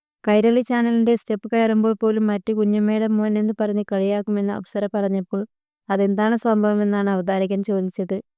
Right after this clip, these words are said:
അത് താൻ പറയില്ലെന്നും പറഞ്ഞാൽ വീണ്ടും തനിക്ക് പൊങ്കാലയായിരിക്കുമെന്നും നടി കൂട്ടിച്ചേർത്തു.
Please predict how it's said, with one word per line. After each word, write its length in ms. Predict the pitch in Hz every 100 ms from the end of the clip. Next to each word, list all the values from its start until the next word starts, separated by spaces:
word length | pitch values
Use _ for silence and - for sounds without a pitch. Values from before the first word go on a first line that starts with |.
| _ _ -
അത് 140 | 196 208
താൻ 200 | 214 214
പറയില്ലെന്നും 560 | 208 208 220 226 208 196
പറഞ്ഞാൽ 380 | 202 196 202 208
വീണ്ടും 300 | 208 208 214
തനിക്ക് 280 | 214 202 214
പൊങ്കാലയായിരിക്കുമെന്നും 1080 | 202 196 196 208 226 214 202 196 202 196 196
നടി 180 | 196 190
കൂട്ടിച്ചേർത്തു. 680 | 185 190 196 208 190 190